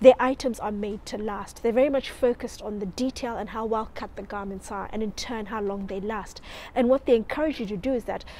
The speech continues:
when you're tired of the item or you'd like a change of wardrobe, you just wanna pass the item on, give it to someone else, don't discard it, because it's so well made, it's going to last a lifetime. They would like the items to just continue circulating.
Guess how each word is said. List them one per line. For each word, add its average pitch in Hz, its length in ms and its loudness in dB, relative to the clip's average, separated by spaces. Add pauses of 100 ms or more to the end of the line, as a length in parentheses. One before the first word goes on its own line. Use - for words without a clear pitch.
(100)
when 240 180 8
you're 233 120 4
tired 226 280 -4
of 220 120 -4
the - 160 -8
item 233 320 0
or 208 80 -4
you'd 202 180 -4
like - 180 -8
a - 40 -12
change 202 320 -4
of 196 100 -12
wardrobe, 233 480 4
you 196 80 -2
just - 180 -4
wanna 233 140 -4
pass - 320 -8
the - 80 -8
item 208 300 -6
on, 202 120 -4 (600)
give 285 180 6
it 277 120 0
to 262 60 -4
someone 214 300 -2
else, 196 200 -6
don't 240 300 6
discard 214 440 -4
it, - 180 -12
because - 320 0
it's - 160 -4
so 262 220 8
well 233 220 2
made, 208 280 -4
it's 202 120 -8
going 214 180 0
to 208 120 -6
last 202 480 -2
a 196 40 -8
lifetime. 202 580 -6
They 233 80 8
would 220 160 4
like 226 260 0
the - 140 -6
items 208 280 -8
to 196 120 -10
just 214 160 -8
continue 208 440 -6
circulating. 202 720 -10